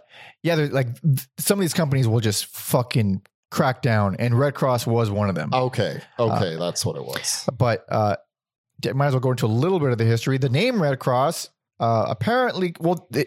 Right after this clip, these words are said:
Speaker 1: start, they started out under a different name called the Tourists when they were
Speaker 2: Mm-hmm.
Speaker 1: literally children. Jeff was fifteen and Steve, Steve was eleven.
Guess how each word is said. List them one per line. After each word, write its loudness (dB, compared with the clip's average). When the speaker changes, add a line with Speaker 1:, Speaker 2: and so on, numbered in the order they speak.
Speaker 1:
start, -2
they 2
started 2
out 0
under 2
a 2
different 0
name 2
called 2
the 0
Tourists -2
when -2
they 4
were 2
Speaker 2:
Mm-hmm. 0
Speaker 1:
literally 0
children. 0
Jeff 0
was 0
fifteen 0
and 0
Steve, 0
Steve 0
was 2
eleven. 2